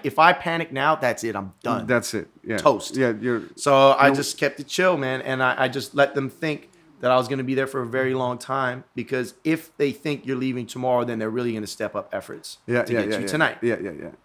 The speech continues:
Speaker 2: Smart.
Speaker 1: The only other, um, the only other non-Africans in there were these, uh, three Chinese guys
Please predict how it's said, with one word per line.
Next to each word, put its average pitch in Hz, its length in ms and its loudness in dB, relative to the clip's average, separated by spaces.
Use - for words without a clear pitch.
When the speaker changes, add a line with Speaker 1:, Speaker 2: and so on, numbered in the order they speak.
Speaker 2:
Smart. - 480 0
Speaker 1:
The 151 100 4
only 185 240 4
other, 170 320 6
um, 135 360 2
the 147 100 2
only 170 220 4
other 160 160 4
non-Africans 143 720 0
in 175 100 -4
there 180 240 -2
were 127 260 -2
these, 113 360 -6
uh, 113 380 2
three 151 380 -6
Chinese 135 640 -2
guys 156 420 -2